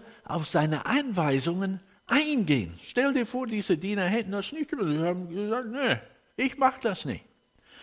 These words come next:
<coughs> Dann hatte Jesus diese Wunder nicht vollbracht vielleicht. Ne? Und wenn wir erwarten, dass er unsere Gebete erhört, wir müssen auf seine Anweisungen eingehen.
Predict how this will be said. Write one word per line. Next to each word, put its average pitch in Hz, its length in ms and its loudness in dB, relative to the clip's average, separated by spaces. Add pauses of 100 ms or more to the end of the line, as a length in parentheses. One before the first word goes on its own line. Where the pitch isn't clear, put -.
(300)
<coughs> - 80 2 (1700)
Dann 107 200 -6
hatte 127 200 -2
Jesus 147 500 0
diese 147 280 -6
Wunder 147 240 -4
nicht 165 340 -6
vollbracht 180 520 -6
vielleicht. 92 480 -10 (680)
Ne? 180 160 -2 (320)
Und 175 180 2
wenn 196 180 6
wir 285 200 4
erwarten, 202 480 6
dass 170 180 4
er 208 280 6
unsere 170 280 4
Gebete 214 440 6
erhört, 131 440 2 (2000)
wir 131 180 -4
müssen 160 300 -2
auf 131 160 -2
seine 113 320 -2
Anweisungen 123 720 -2 (320)
eingehen. 113 460 -4